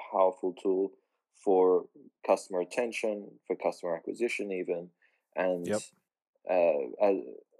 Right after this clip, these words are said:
Speaker 1: more and more customers will sort of be magnetized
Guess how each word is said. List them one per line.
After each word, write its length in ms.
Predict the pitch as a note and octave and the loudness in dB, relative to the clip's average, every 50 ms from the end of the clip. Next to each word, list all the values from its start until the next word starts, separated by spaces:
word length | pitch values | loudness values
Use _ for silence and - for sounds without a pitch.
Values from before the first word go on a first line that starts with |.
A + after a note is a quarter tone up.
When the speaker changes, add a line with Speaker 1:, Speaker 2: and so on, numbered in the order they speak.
| - - - - - | -20 -20 -16 -10 -4
Speaker 1:
more 240 | A2+ A#2 A#2+ A#2+ | 2 4 6 6
and 80 | A2+ A2 | 6 6
more 160 | G#2+ G2+ G2 | 4 4 4
customers 540 | - - C#3+ C#3 - - B2 A2+ G#2+ G2 - | 6 4 4 4 2 -2 -2 -2 -2 -2 0
will 320 | - F#2+ F#2 F2+ F2+ F2+ - _ | 0 2 2 2 0 -2 -6 _
sort 200 | _ - - - | _ -16 -14 -14
of 120 | - - | -12 -8
be 260 | - F#2 F2+ F2 F2 E2+ | -6 -4 -4 -2 -4 -4
magnetized 1000 | F2+ F#2 F#2+ F#2+ G2 F#2+ G#2 G2+ G2+ - G2 F2+ F2 E2+ F2 F2+ F2+ - - | -2 0 2 2 2 2 -2 -6 -4 0 2 4 4 4 4 2 0 -2 -10